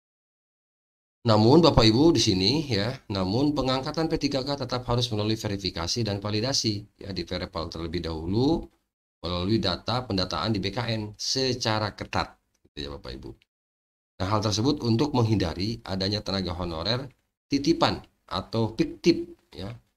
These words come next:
yang dapat mengganggu hak dari para honorer yang telah mengabdi selama bertahun-tahun. Nah, selain itu, Bapak Ibu, Menpan R B juga mengungkap bahwa tenaga honorer tetap harus melewati tahap rekrutmen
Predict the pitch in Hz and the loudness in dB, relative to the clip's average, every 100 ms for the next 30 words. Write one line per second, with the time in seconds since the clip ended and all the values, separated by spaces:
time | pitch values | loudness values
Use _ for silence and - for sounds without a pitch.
0 | _ - 101 98 101 117 117 98 90 85 | _ -6 -2 0 -2 -4 -2 0 0 0
1 | 113 139 104 151 - 92 98 92 95 90 | 0 0 0 -4 -4 -4 -4 -4 -6 -6
2 | 90 85 110 101 101 120 107 120 120 113 | -6 -6 -4 -4 -2 -2 -4 -6 -4 -4
3 | 101 90 113 - 92 92 92 85 - 78 | -2 -4 -4 -6 -4 -4 -4 -6 -12 -10
4 | 80 78 - 87 104 87 - _ _ _ | -10 -10 -10 -4 -2 -4 -8 _ _ _
5 | _ _ _ _ _ _ 98 92 120 123 | _ _ _ _ _ _ -4 0 2 2
6 | 113 151 156 113 95 110 147 117 101 107 | 2 2 4 4 2 0 0 0 0 -2
7 | 104 107 98 101 107 123 170 170 90 107 | -2 -2 0 0 2 2 0 0 -2 -4
8 | - - 85 80 85 85 95 - _ _ | -6 -8 -6 -4 -6 -6 -8 -16 _ _
9 | _ 85 92 123 127 127 120 120 113 117 | _ -4 -2 0 0 0 2 2 0 -4
10 | - 101 - 101 98 95 90 85 92 95 | -8 -8 -6 -6 -4 -6 -4 -6 -6 -8
11 | - 92 - - 82 - 87 117 147 | -8 -10 -14 -12 -12 -8 -4 -2 -4